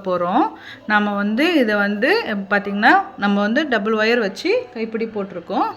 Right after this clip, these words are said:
So இப்போ வந்து எப்படி நம்ம இந்த கைப்பிடி போடுறதுன்னு தான் பார்க்க போறோம். வாங்க வீடியோக்குள்ள போகலாம். ஹெக்ஸகன்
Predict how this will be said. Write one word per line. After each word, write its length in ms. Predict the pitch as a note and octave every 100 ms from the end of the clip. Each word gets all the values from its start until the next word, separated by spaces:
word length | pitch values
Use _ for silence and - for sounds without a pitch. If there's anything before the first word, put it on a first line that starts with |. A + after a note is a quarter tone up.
| -
So 140 | G#3+ G3+
இப்போ 140 | G3 G3
வந்து 200 | G3 C#4+ A4 B3+
எப்படி 200 | A3 C#4 B3
நம்ம 180 | G3+ F3+
இந்த 120 | F3+
கைப்பிடி 320 | G3+ G#3+ A3+ A3 G3+
போடுறதுன்னு 420 | F#3+ F3 F3 G3+
தான் 160 | G#3 F#3+
பார்க்க 320 | F3+ G3 F#3+
போறோம். 280 | F3+ E3 D#4 C#4+
வாங்க 260 | F3+ F3+ B3 B3
வீடியோக்குள்ள 460 | F#3 F#3 F#3 B3 E4+ D#4
போகலாம். 440 | C4+ C4 B3+ C4 - - - - - - - _ _ - _ _ _ _ - - - - - - - - - - - - - - - - - - -
ஹெக்ஸகன் 460 | F#3+ B3 A#3+ B3+